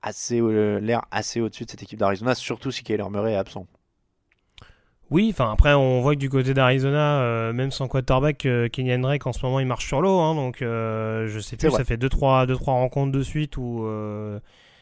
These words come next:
Speaker 2: c'est, c'est ca-, c'est quasiment l'un des meilleurs running backs de la ligue, donc, euh, ça va être quand même à voir. Je disais que tout à l'heure, le, le, le run stop des Rams avait été à peu près satisfaisant contre San Francisco, même si, euh,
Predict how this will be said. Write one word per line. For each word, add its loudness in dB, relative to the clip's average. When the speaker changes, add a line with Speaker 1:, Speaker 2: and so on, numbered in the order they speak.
Speaker 2:
c'est, -6
c'est -4
ca-, -2
c'est -6
quasiment 0
l'un 2
des 0
meilleurs 2
running 0
backs -2
de -2
la -2
ligue, -4
donc, -6
euh, -4
ça -6
va -2
être -6
quand -4
même -2
à 2
voir. 4
Je -2
disais -4
que -6
tout 2
à 4
l'heure, 4
le, 2
le, 2
le 2
run 0
stop -4
des 0
Rams 0
avait 0
été 2
à 2
peu 0
près 2
satisfaisant 0
contre -2
San -4
Francisco, 2
même 2
si, -2
euh, 0